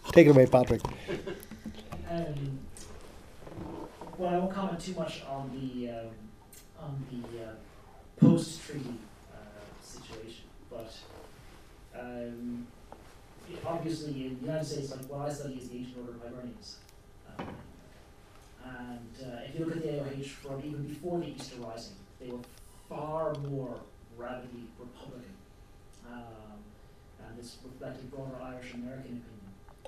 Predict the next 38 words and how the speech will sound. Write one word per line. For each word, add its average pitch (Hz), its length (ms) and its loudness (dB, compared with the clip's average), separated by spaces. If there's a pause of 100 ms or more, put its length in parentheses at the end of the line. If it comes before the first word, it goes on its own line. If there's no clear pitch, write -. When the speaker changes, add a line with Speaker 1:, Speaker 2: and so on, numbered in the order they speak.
(320)
Speaker 2:
than, 117 320 -12 (180)
uh, - 240 -14
than - 120 -10
almost 135 200 -4
anything 165 340 0
you 135 80 -2
would 131 80 -6
see 120 280 -6
in, 120 60 -8 (240)
in 120 80 -10
Ireland, 117 200 -10 (220)
with - 120 -16
the - 60 -16
exception - 400 -16
of - 60 -18
some - 160 -16
of - 100 -18 (340)
the, - 340 -20
some - 140 -16
of - 140 -16
the - 80 -16
hardliners. - 600 -16
And 131 100 -10
that 131 140 -8 (580)
obviously 143 600 -4
continues 131 580 -6
right 120 260 -8
through 123 200 -10
the, 101 280 -14
uh, 101 60 -16 (120)
the - 140 -16
Revolutionary 107 480 -16 (120)
Era. - 1000 -18
Um, 120 220 -8 (420)
I 151 140 0
also - 260 -2
study 147 140 -4
Canada. - 340 -8